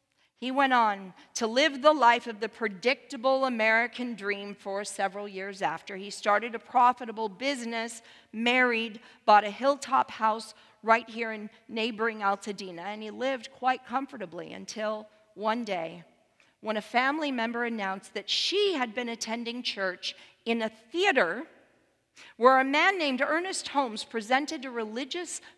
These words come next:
philosophy as if he knew for sure what he was talking about. Her instinct was sound. Ernest Holmes had worked out a philosophy that satisf-,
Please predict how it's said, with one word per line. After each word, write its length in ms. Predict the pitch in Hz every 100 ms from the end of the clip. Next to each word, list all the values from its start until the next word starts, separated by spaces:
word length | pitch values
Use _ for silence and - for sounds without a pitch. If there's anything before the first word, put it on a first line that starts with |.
| -
philosophy 880 | 254 233 233 269 269 254 - 220 -
as 260 | 208 208 -
if 180 | 254 311
he 300 | - 277 277
knew 340 | 277 247 247 233 -
for 320 | 277 277 330 320
sure 720 | - - 330 311 190 170 196 _ _ _
what 160 | 208 214
he 140 | 208
was 200 | 214 202
talking 460 | - 214 196 196 185
about. 320 | 170 - - _ _ _ _ _ _ _ _ _ _ _ -
Her 140 | 220
instinct 540 | 226 226 - 214 202 185
was 180 | 196
sound. 460 | - - 185 170 160 - - _
Ernest 440 | 254 285 302 - -
Holmes 320 | 269 262 254
had 200 | 196 185
worked 240 | 226 285
out 160 | 294 247
a 40 |
philosophy 640 | - 220 220 240 - 240 240
that 160 | 220
satisf-, 400 | - - 233 240